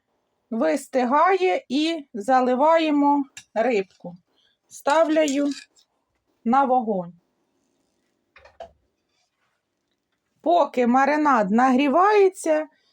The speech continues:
закипає, я візьму, беру дві скумбрії. Це я вам і розповідала маринад на дві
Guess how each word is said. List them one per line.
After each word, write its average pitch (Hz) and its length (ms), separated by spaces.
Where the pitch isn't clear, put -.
закипає, 285 1000
я 285 400
візьму, 285 760
беру 254 500
дві 202 240
скумбрії. 254 880
Це 339 200
я 339 120
вам 285 320
і 285 100
розповідала 262 920
маринад 214 760
на 247 280
дві 277 440